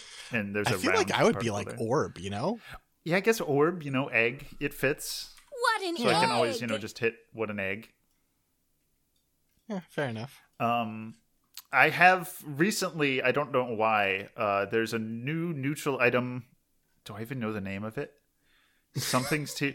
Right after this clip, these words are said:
Speaker 1: <laughs> it's a level one neutral item, so this is, like, a very early game thing that can drop, um, when you hit some jungle creeps. Yeah, I don't remember what it's called, but it has an active that places an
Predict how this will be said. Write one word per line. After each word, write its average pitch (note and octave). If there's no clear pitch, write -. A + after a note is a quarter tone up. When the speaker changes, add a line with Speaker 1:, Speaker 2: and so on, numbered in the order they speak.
Speaker 1:
<laughs> -
it's D#3+
a E3
level F3+
one E3
neutral C3+
item, G2+
so A2
this G#2+
is, A2+
like, G#2+
a A2
very G#2
early G#2
game G2
thing G2+
that G2
can G#2+
drop, F#2+
um, F2+
when F#2+
you F2+
hit A2+
some G#2+
jungle G#2
creeps. -
Yeah, D3+
I C3+
don't D3
remember C3+
what D3
it's D3
called, C3+
but A#2+
it C3
has C#3+
an B2+
active D#3
that C3
places B2
an A2